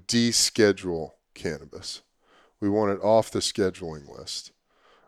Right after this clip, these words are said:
so that we can, I mean, it's so, you know, it's become <laughs> so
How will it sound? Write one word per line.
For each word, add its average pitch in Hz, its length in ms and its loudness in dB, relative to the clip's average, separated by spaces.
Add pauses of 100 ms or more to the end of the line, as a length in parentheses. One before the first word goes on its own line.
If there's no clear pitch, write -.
so 98 300 0
that 92 380 0
we 101 160 -2
can, 87 560 -4 (1000)
I 95 60 -4
mean, 95 220 0
it's 92 180 -2
so, 95 680 4
you 104 140 -6
know, 87 200 -4
it's 87 120 -8
become 101 540 0
<laughs> - 20 -10
so 90 800 2